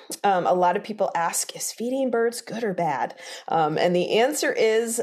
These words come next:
the data so far that we've done, the research has shown that it's not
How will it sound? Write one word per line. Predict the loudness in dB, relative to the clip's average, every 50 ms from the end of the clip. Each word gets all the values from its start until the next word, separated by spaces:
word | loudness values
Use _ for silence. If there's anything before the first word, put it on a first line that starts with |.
| -6 -4
the | -2 0 0
data | 2 2 2 2 4 4 4 4 4 2 0
so | 2 2 2 2 2
far | 2 2 2 2 2 2
that | 0 -2
we've | -2 -4 -6 0
done, | 2 2 2 2 2
the | 0 0 0
research | 0 -2 0 0 0 0 0 0 -2 -4 -4 -4 -4 -2
has | 0 2 2 2 2 0 -4
shown | 0 2 2 4 4 4 2
that | 4 2
it's | 2 0 0 -2
not | 0 2 2 2 2 2 0 0 -4 -10